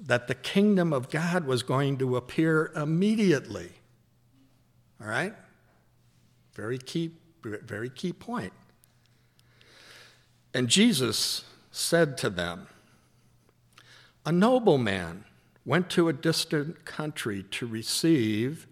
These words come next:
a kingdom for himself and then return." Now,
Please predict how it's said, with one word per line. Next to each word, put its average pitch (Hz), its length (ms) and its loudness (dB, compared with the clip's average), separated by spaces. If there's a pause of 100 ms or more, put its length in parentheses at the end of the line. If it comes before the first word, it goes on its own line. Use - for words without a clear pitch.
(840)
a 196 80 -2
kingdom 196 600 0 (720)
for 147 220 0
himself 147 760 -2 (720)
and 123 200 -4
then 135 600 0
return." 113 720 -6 (2000)
Now, 123 340 -4